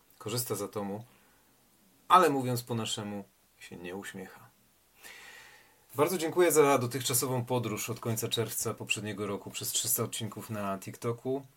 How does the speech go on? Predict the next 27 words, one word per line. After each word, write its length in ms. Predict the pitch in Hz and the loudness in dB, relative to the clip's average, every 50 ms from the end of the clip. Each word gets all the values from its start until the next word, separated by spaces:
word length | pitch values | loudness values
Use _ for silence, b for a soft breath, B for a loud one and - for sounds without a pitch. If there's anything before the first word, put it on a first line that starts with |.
| - - | -10 -8
Obiecuję 380 | 135 - 139 131 - 117 104 | -6 -6 -4 -4 -4 -6 -6
kolejne, 440 | - - 110 98 98 95 92 98 101 | -6 -4 -4 -2 -2 -2 -2 -4 -4
bo 100 | 98 107 | -4 -6
to 80 | 110 113 | -6 -6
dopiero 280 | 104 113 - 127 127 | -6 -6 -4 -4 -4
początek 400 | 123 123 156 - 208 190 - - | -4 -4 -4 -2 -2 -2 -4 -6
podróży. 420 | - - 95 90 90 87 - - - - - - | -8 -8 -10 -10 -10 -12 -12 -12 -14 -16 -16 -14
Dylematów 580 | 104 98 117 120 131 147 180 185 180 - 120 - | -8 -4 -2 0 0 2 0 0 0 -2 -6 -2
takich 300 | - 135 131 - 120 120 | -2 -2 -2 -2 -6 -4
czy 160 | - 135 123 | -2 -2 -2
innych 260 | 123 123 123 123 113 | 0 0 0 -2 -2
będzie 280 | 104 113 113 104 110 101 | -2 -2 -2 -2 -2 -2
więcej. 420 | 104 101 92 92 - - 98 98 | -2 -4 -4 -4 -8 -10 -8 -8
Niedługo 360 | 101 104 104 113 113 113 117 | -8 -6 -6 -4 -2 0 0
rocznice 720 | 113 113 110 - - 117 110 - - 113 107 107 107 104 - - - | 0 0 0 -2 -2 -4 -2 -2 0 0 0 0 0 -4 -8 -12 -12
w 100 | 101 107 | -6 -4
marcu, 460 | 123 135 135 131 113 - - 104 90 | 0 2 2 2 0 -2 -8 -8 -6
ważne 300 | 90 92 90 90 98 98 | -6 -6 -4 -4 -4 -2
dla 140 | 95 104 104 | -2 0 -2
Japonii, 380 | 104 101 - 123 120 123 117 | -2 0 0 0 0 0 0
ważne 380 | 95 98 95 92 92 104 101 104 | 0 -2 -2 -2 -4 -2 -4 -4
i 40 | 101 | -2
dla 200 | 104 117 113 104 | -2 -2 -2 -2
nas. 280 | 90 80 - - - - - B B B B B B B B B B B B B B - - | -4 -6 -10 -12 -14 -12 -14 B B B B B B B B B B B B B B -14 -10
A 80 | 113 | -6
dla 180 | 117 156 180 190 | -2 0 0 0
mnie, 280 | 135 104 92 90 90 | 0 0 -2 -4 -6